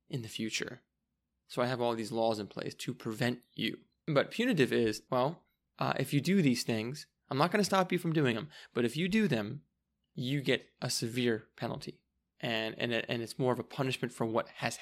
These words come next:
happened. Now, the Bible is more punitive than preventative, but our culture is the opposite. Our culture has fees and licenses and, and permits,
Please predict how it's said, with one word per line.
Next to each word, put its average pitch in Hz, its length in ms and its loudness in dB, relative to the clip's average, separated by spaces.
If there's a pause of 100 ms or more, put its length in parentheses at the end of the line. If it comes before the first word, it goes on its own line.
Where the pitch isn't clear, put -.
(120)
happened. - 480 -4 (680)
Now, 139 100 4
the 127 100 6
Bible 190 540 4
is 175 260 8
more 143 260 4
punitive 123 580 0
than 113 160 0
preventative, 107 540 -6 (380)
but 123 120 0
our 117 140 -2
culture - 600 2
is 117 120 0
the 117 140 2
opposite. 127 440 2 (560)
Our 117 80 -2
culture 147 400 0
has 120 300 -4
fees 156 580 2
and 113 220 -2
licenses 139 800 2
and, 107 180 -6 (640)
and 120 260 -4
permits, 156 600 4